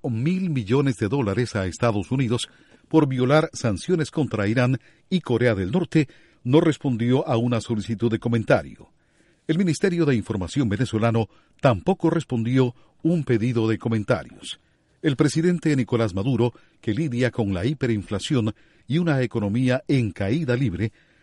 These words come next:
ha dicho que las sanciones estadounidenses son parte de una guerra económica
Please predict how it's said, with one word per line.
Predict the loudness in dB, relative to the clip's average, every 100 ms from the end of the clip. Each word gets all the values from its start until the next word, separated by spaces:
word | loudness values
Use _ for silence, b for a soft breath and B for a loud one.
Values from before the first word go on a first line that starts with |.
| b
ha | -8
dicho | -6 -6 -4
que | -2
las | -4
sanciones | -4 -4 -2 -2 -2
estadounidenses | -4 -2 -2 -2 -2 0 0 -2 -6 -8 b
son | -6 -4
parte | -2 -4 -4 -4
de |
una | -2 -4
guerra | -2 -2 0 0
económica | 0 0 -2 -2 -6 -16 -20